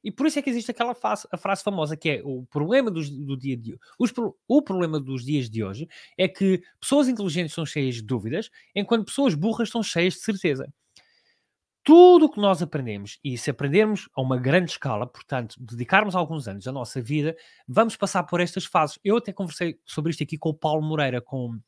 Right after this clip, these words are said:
o psicólogo e, e autor dos livros de inteligência emocional. E estávamos exatamente a falar sobre este paradoxo, que é, quanto mais aprendemos sobre algo, mais sentimos que não sabemos nada acerca dela.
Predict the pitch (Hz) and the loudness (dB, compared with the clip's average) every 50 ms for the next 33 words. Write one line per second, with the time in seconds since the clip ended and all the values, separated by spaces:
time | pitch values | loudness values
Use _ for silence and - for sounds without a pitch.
0 | _ - 131 123 110 - - - 123 - 156 156 - 151 - 101 107 131 123 - | _ -8 -6 -6 -6 -8 -10 -8 -2 0 0 0 0 -2 -6 -10 -12 -10 -12 -10
1 | - 135 127 127 127 131 - - 156 156 143 131 113 127 143 139 - - - - | -8 -6 -4 -4 -4 -4 -4 -4 -4 -4 -4 -6 -4 -4 -6 -6 -6 -10 -18 -20
2 | - - _ - 151 151 143 147 147 127 151 160 147 - 156 147 143 - - 131 | -20 -20 _ -6 -6 -4 -4 -4 -4 -2 -2 -4 -4 -4 -4 -6 -6 -6 -6 -6
3 | 113 95 92 - _ - - - _ - 165 - 214 240 233 226 190 208 185 196 | -6 -6 -8 -10 _ -20 -20 -14 _ -6 2 4 4 4 4 2 0 0 0 0
4 | 190 - 196 196 190 202 - - - 190 190 - - 196 180 175 185 - 190 190 | 0 -2 -2 -2 -2 -4 -4 -2 0 0 0 0 0 -2 -2 -2 -2 0 -2 -2
5 | - - - - 190 190 196 180 208 196 180 - - - - - - 185 170 156 | -2 -4 -6 -2 -2 0 2 2 2 2 0 -2 -10 -14 -14 -2 0 2 2 2
6 | 143 - - - _ _ _ _ _ _ _ _ _ _ _ _ _ _ _ _ | 2 -2 -8 -18 _ _ _ _ _ _ _ _ _ _ _ _ _ _ _ _
7 | _ _ _ _ 214 220 214 - - 185 185 208 233 285 294 247 262 262 - 220 | _ _ _ _ 2 2 2 2 0 0 2 4 6 6 4 4 2 0 0 0
8 | 208 165 151 147 143 - - 165 156 135 139 135 120 107 101 98 107 156 196 208 | 0 0 0 -2 -2 -4 -2 -2 0 0 0 0 0 0 -2 -4 -4 -6 -6 -8
9 | - _ _ _ _ _ _ _ _ - _ _ _ _ _ _ _ _ _ - | -12 _ _ _ _ _ _ _ _ -20 _ _ _ _ _ _ _ _ _ -2
10 | 202 196 240 269 285 - - 240 - - 233 233 220 - - 226 214 - 240 196 | 2 4 4 4 4 2 0 -2 0 0 -2 -2 -2 -4 -4 -4 -4 -2 -2 -2
11 | 226 226 220 202 160 139 147 147 165 180 208 214 226 208 - 226 208 - 226 214 | 0 0 -2 -2 -2 -2 0 2 2 4 4 4 2 0 0 -2 0 0 0 0
12 | 208 196 175 165 - | 0 -2 -4 -6 -12